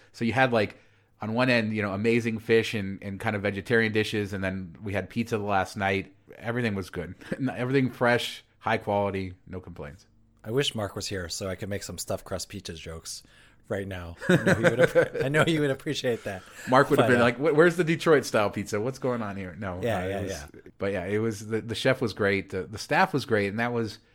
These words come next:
Speaker 1: that's what made it great. I mean, if you, if you wanna do something like this, now, you know, we'll, we'll talk about why we're talking about this. This is hopefully something that will be available on, uh, Miles and Points through the Virgin, uh, Atlantic program.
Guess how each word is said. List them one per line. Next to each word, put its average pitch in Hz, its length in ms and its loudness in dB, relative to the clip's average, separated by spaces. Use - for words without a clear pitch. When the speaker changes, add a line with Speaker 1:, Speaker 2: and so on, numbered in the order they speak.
Speaker 1:
that's 110 220 -6
what 107 120 -2
made 104 160 -2
it 98 160 -4
great. 92 220 -2
I 104 60 0
mean, 123 160 0
if 113 100 -4
you, 127 100 -6
if 120 140 -4
you 131 140 4
wanna 147 260 4
do 139 140 0
something 117 340 -2
like 101 220 -2
this, 101 240 0
now, 120 280 2
you 139 120 0
know, 127 120 0
we'll, 143 240 4
we'll 143 120 4
talk 151 280 2
about 117 300 4
why 113 260 6
we're 113 120 4
talking 107 280 0
about 92 180 -4
this. 98 180 -6
This 127 380 0
is 113 600 -2
hopefully 135 560 2
something 113 420 -4
that 107 140 0
will 110 80 -2
be 110 120 2
available 107 420 2
on, 95 360 0
uh, 95 200 -4
Miles 104 400 2
and 98 120 -8
Points 101 560 -4
through 104 500 -2
the 104 140 -4
Virgin, 104 560 -2
uh, 85 260 -8
Atlantic 107 380 -4
program. 110 580 2